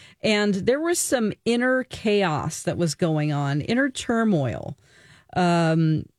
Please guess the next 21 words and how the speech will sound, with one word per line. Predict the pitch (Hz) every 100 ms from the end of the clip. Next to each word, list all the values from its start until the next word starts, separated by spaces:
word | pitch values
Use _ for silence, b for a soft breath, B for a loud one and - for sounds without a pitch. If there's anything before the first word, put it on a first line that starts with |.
| _ -
and | 220 214
you | 240 269
are | 220 208
stuck | - - 254 302 -
in | - 220 196
bed. | - 175 139 95 95
So | - - 226 196 190
when | 170 175 226 254
you're | 302 311
in | 285 226
bed | 185 175 170 165 160 -
and | 190 185
you're | 180
dreaming | 165 185 190 202 202 185
of, | 165 156 - 156
like, | 170 143 - - _ -
trying | 226 208 214 220 220
to | 202
sleep | - 208 208 202 202
or | 175
sleeping, | - 202 185